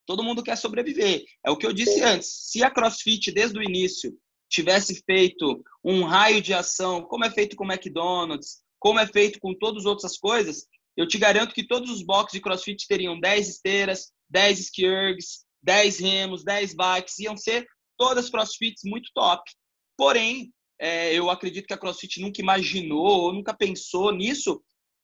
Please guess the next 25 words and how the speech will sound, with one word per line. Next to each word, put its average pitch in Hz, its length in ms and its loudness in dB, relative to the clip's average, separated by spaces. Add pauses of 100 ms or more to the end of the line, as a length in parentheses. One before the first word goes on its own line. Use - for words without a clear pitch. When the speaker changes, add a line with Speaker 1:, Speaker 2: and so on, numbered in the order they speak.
(160)
Speaker 1:
E 254 100 4
hoje, 269 220 6
assim, 247 220 -2
eu 208 100 4
tenho 214 240 -4
CrossFit 226 460 -2
na 254 80 4
minha 233 180 2
rua, 233 540 2
na 165 120 0
mesma 180 300 0
rua. 233 300 0
Se - 60 -10
você 180 180 -6
colocar 185 340 0
o 175 80 0
mesmo, 208 380 6
Speaker 2:
Trezentos - 240 4
Speaker 1:
a, 139 40 2
a - 40 4
Speaker 2:
metros, 120 360 6
né, 117 80 4
Speaker 1:
nome 107 160 4
da 202 80 4
Speaker 2:
amigo? - 220 -8